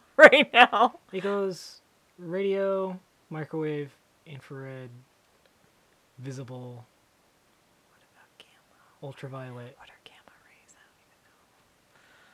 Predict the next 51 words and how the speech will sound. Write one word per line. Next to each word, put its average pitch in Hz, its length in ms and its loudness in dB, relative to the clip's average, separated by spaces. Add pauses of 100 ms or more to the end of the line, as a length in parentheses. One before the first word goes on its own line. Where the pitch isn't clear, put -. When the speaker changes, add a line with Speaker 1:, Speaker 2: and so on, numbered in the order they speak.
(520)
Speaker 1:
I - 40 -20
feel 226 140 -14
like - 160 -14
I 156 200 -10
used 147 140 -10
to 143 60 -12
Speaker 2:
X-ray. 127 200 -12
Speaker 1:
know, 160 400 -12
and 120 140 -16
I 165 100 -14
shoved - 600 -10
it 170 40 -8
out 165 200 -8
of 160 60 -16
my 160 120 -14
brain 160 640 -14
to 147 100 -8
Speaker 2:
Gamma 160 220 -6
is 147 160 -6
Speaker 1:
make - 80 -20
Speaker 2:
the 135 80 -14
super 147 300 -12
high 131 220 -10
energy 151 360 -8
one. 180 440 -8
Speaker 1:
to - 120 -16
make, 160 340 -12
oh, 214 440 -14
to - 100 -20
make 180 220 -14
space - 500 -18
for, 160 260 -18
like, 170 360 -20 (680)
T - 140 -18
V - 140 -20
theme - 260 -20
songs. - 480 -18
Speaker 2:
But 160 140 -12
Speaker 1:
I - 80 -14
don't - 180 -20
know. - 120 -20 (640)
Speaker 2:
Well, 185 280 2
the 214 120 -2
reason 269 240 -2
I'm 247 140 -2
confused 208 460 -4
is 175 120 -6
I 185 100 0
thought 220 260 -2
visible 196 520 -4
light 214 340 -2